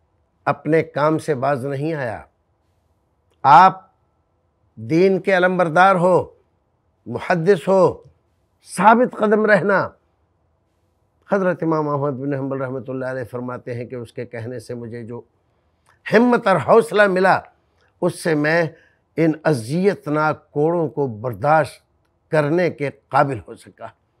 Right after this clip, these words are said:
میں آج بھی اس کو یاد کرتا ہوں اور اس کے لیے مغفرت کی دعا کرتا ہوں۔ حضرت امام احمد بن حنبل رحمۃ اللہ علیہ کے ساتھ یہ جو کچھ بھی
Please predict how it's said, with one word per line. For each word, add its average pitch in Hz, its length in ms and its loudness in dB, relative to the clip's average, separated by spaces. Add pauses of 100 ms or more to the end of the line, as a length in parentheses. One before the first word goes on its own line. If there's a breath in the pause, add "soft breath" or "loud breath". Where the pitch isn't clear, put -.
(460)
میں 147 180 -2
آج 147 280 2
بھی 147 160 -4
اس 139 140 -6
کو 139 120 -4
یاد 123 260 -4
کرتا 123 280 -8
ہوں 113 240 -8 (420 soft breath)
اور 131 240 2 (100)
اس - 180 -8
کے 143 140 -4
لیے 131 180 -4
مغفرت 117 500 -12
کی 113 80 -14
دعا 104 200 -12
کرتا - 340 -20
ہوں۔ - 160 -20 (1500)
حضرت 240 280 2
امام 220 300 2
احمد 202 320 2
بن 196 160 -2
حنبل 190 300 -2
رحمۃ 185 280 -2
اللہ 180 160 0
علیہ 175 220 0
کے 151 120 -6
ساتھ 165 320 -2
یہ 165 100 -2
جو 156 160 -4
کچھ 156 240 -10
بھی 165 260 -4